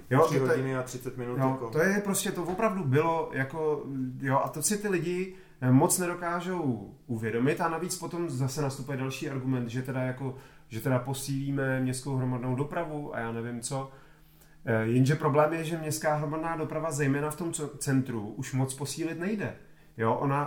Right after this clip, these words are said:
Speaker 1: třeba tramvajový tratě, my máme skvělou M H D v Praze, jako mimochodem.
Speaker 2: Úžasnou, úžasnou,
Speaker 1: Jo.
Speaker 2: přesně tak.
Speaker 1: Je z-, levná, což se možná brzy změní, ale to uvidíme. A,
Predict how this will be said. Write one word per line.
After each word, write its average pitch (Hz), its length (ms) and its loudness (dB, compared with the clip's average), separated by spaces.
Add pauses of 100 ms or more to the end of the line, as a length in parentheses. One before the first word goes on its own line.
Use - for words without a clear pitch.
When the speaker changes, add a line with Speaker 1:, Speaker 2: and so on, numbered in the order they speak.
Speaker 1:
třeba 147 200 -4
tramvajový 143 480 -2
tratě, 151 280 -6
my 131 140 6
máme 143 300 4
skvělou 196 500 -2
M 120 120 -2
H 110 160 -2
D 104 180 -6
v - 60 -16
Praze, 101 300 -6
jako 95 180 -4
mimochodem. 113 260 2 (120)
Speaker 2:
Úžasnou, 98 160 0 (140)
úžasnou, 117 260 -4
Speaker 1:
Jo. 107 120 2
Speaker 2:
přesně 127 200 -6
tak. 113 160 -6 (320)
Speaker 1:
Je 127 400 4 (320)
z-, 110 300 -10
levná, 143 540 2
což - 240 -6
se 143 100 -2
možná 131 320 0
brzy 120 260 -2
změní, 143 420 0
ale 127 140 0
to 113 140 -6
uvidíme. 151 560 -2
A, 120 360 -2